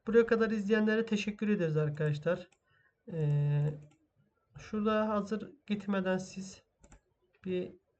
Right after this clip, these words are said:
peri basalım. Belki peri atar. Belki videodayım bu sefer. Videonun sonuna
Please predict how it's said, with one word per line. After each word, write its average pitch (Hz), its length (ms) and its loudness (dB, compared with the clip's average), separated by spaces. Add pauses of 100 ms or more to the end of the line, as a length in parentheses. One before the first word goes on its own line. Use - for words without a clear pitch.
(2750)
peri 185 240 0
basalım. 160 420 4
Belki 165 320 2
peri 170 180 6
atar. 160 320 0 (920)
Belki 226 360 6
videodayım 226 520 10
bu 208 60 6
sefer. 214 360 6
Videonun 208 320 6
sonuna 208 460 4